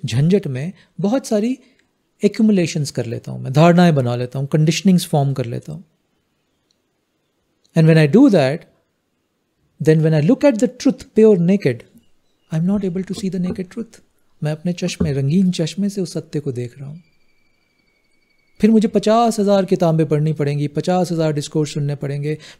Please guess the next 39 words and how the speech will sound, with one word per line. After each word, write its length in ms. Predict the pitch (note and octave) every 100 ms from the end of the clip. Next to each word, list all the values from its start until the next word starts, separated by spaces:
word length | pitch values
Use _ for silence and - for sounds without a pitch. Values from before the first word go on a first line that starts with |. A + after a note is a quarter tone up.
| -
पचास 320 | F3 F#3+ F3+
हज़ार 240 | E3+ D#3+
YouTube 340 | D#3 D#3 D#3+ D3+
के 120 | D#3
वीडियो 260 | C#3+ C#3 C#3+
देखने 280 | C#3 D3
पड़ेंगे, 480 | C#3 C#3+ C#3 C#3+ D3+ - - -
पचास 320 | D#3+ E3 G3 F3+
हज़ार 220 | E3+ D#3+
गुरुओं 340 | C#3 D3 D3+
से 160 | C#3+ C#3+
मिलना 280 | C3+ C3+ C3+
पड़ेगा, 520 | C3+ C3 C3 D3 F3+ _ _ _ _ - _ _ _ _ _ -
because 200 | D#3 E3+
मुझे 180 | D#3+ D#3+
ऐसा 160 | D#3 F3
लगेगा 300 | D#3 D#3+ D#3+
कि 100 | F3
मुझे 160 | F3
भी 80 | F#3
ज्ञान 280 | E3 F#3 A3
पूरा 260 | G#3 G#3
नहीं 140 | A#3 D#3+
मिल 200 | A#2+ A#2
रहा, 160 | C#3 D3 _ _ _ _ _
कहीं, 120 | - F#3+
कहीं 220 | G#3 G#3+
कुछ 180 | G#3+ -
कमी 280 | F3 F3+
है। 260 | E3+ A#2 - _ _ _ _ _ _ G3+
हाँ, 80 |
so 140 | G#3+ -
कमी 240 | F3+ G3+
बाहर 360 | E3 D3+ D#3+ D#3+
नहीं 260 | C#3+ E3+
थी, 180 | G3+ C#3+
कमी 280 | A#2+ C3 D#3
यहाँ 300 | D#3 B2+ F3
थी। 180 | D3